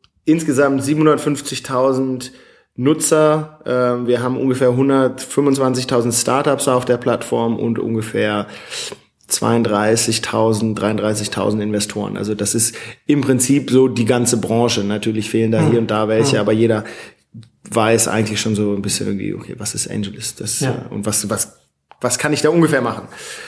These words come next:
Speaker 2: Das
Speaker 1: Ähm,
Speaker 2: ist schon, ist schon ganz schön, also das ist schon ganz schön groß, äh, schon ganz schön groß geworden. Ähm, das heißt, seit wann gibt's AngelList? Zweitausendelf oder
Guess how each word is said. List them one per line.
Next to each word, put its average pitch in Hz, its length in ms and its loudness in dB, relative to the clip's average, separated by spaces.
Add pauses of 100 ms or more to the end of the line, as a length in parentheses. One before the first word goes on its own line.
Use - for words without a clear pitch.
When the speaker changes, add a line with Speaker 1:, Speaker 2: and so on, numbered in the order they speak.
(180)
Speaker 2:
Das 131 320 4
Speaker 1:
Ähm, 127 80 4
Speaker 2:
ist 123 100 4
schon, 208 140 0
ist 175 100 -6
schon 233 120 -6
ganz 180 120 -4
schön, 190 320 -4
also 160 260 -8
das 156 120 -6
ist - 40 -10
schon 170 100 -8
ganz 165 100 -10
schön 160 100 -8
groß, - 360 -12
äh, 147 340 0
schon 139 100 0
ganz 139 140 0
schön 143 80 -2
groß 170 240 -2
geworden. 117 520 -2
Ähm, 123 600 -4
das 180 200 -2
heißt, - 320 -2
seit 127 140 0
wann 151 100 2
gibt's 208 160 -4
AngelList? 196 300 -2
Zweitausendelf 156 800 -6
oder 123 140 -4